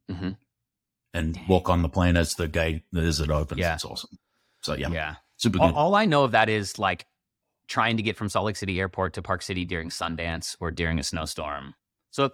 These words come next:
Speaker 1: feels a lot longer,
Speaker 2: Okay.
Speaker 1: but really it's close if it's just, like,
Speaker 2: Yeah.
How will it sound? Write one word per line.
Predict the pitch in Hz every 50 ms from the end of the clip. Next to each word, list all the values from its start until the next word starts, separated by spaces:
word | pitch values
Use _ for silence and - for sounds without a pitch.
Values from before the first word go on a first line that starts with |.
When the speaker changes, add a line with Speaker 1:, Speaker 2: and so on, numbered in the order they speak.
| _
Speaker 1:
feels | - 185 202 196 156
a | 151
lot | 135 127 120 104 110
longer, | 110 117 127 117 90 85 90 78
Speaker 2:
Okay. | -
Speaker 1:
but | - 110
really | 110 127 208 247 196 131
it's | 113 -
close | - - - 139 151 104 78 - -
if | - 82 - -
it's | - - -
just, | - - - - -
like, | 85 82 80 80
Speaker 2:
Yeah. | 113 87 - 87